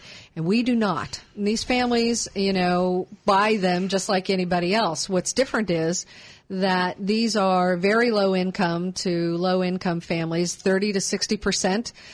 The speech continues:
of the average income for the county, um, people who would never qualify, uh, for a standard mortgage. They never would. Um,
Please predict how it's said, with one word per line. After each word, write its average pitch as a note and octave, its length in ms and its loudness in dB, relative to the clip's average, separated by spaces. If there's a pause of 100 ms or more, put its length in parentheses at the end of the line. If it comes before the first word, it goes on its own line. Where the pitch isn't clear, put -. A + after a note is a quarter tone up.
(160)
of E3+ 140 -2
the F3 160 2
average F#3 340 0
income F#3 360 0
for F3 340 0
the F3 400 0
county, F3 460 -2 (420)
um, F#3 380 2
people G#3 280 0
who G3+ 120 4
would F3+ 120 0
never F3+ 240 0
qualify, F3 720 0 (300)
uh, D#3+ 300 -4
for E3 240 -4
a D#3 60 -2
standard F3 560 -2 (140)
mortgage. D#3 540 -4
They D#3+ 120 -4
never E3 240 -2
would. F3 320 -2 (440)
Um, F3 720 0